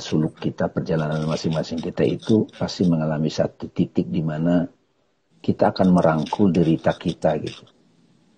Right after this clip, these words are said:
Kita akan merangkul juga orang-orang yang,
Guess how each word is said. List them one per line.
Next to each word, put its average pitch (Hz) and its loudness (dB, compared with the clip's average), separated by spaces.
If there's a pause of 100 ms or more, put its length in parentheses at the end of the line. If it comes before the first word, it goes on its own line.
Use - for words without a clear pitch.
(500)
Kita - 2
akan - 2
merangkul 82 4
juga 82 2
orang-orang 80 2
yang, 82 2